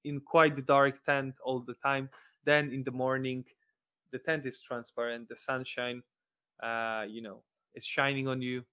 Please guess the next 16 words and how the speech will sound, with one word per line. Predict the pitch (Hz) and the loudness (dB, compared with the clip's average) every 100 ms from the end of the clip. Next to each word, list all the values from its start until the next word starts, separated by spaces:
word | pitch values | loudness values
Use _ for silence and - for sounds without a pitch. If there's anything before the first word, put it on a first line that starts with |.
| _ | _
So | - - 117 113 | -16 -4 -4 -4
then | 113 113 113 | -6 -8 -10
you | 110 | -8
wakes | 113 120 - | -6 -6 -6
up. | 117 107 _ _ | -8 -8 _ _
So, | - 120 110 113 | -10 -8 -6 -8
so | - 113 110 - - | -10 -10 -12 -16 -4
yeah, | 139 127 | -2 0
transparent | - 202 190 - 170 156 - | 4 4 4 6 6 6 0
tents | 147 131 - - - - | -4 -4 -6 -12 -14 -8
for, | 127 127 123 - | -4 -4 -6 -6
for | 135 | -2
letting | 131 135 - 120 | -2 -4 -6 -8
sh-, | - - | -6 -6
sunshine | - - 131 120 120 120 | -6 -4 -4 -6 -8 -8
in. | 117 | -10